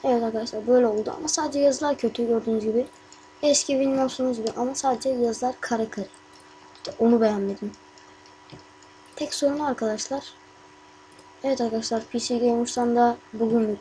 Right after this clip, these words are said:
bu kadardı. Bu videoyu sevdiyseniz izleyin, abone olun ve videolarımı izleyin, işte like atın.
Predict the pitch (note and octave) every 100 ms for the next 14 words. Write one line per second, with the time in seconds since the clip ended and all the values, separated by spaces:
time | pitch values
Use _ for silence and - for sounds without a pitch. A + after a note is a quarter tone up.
0 | - - A3+ A#3 A#3 A#3+ B3 - - -
1 | - - - C#4+ C4+ A#3+ A#3+ A3 A3+ A3
2 | B3 B3+ A#3+ C4+ D5 E4 D4 A#3+ G#3+ -
3 | - - - - A3+ G#3+ A#3 C4 B3+ B3+
4 | - - - G#3 G#3 - - - - -
5 | - - A#3+ C#4+ C4+ C4+ C#4+ G#3+ G3+ G#3+
6 | A3 - G3+ G3 A3+ B3 A3 F3 G#3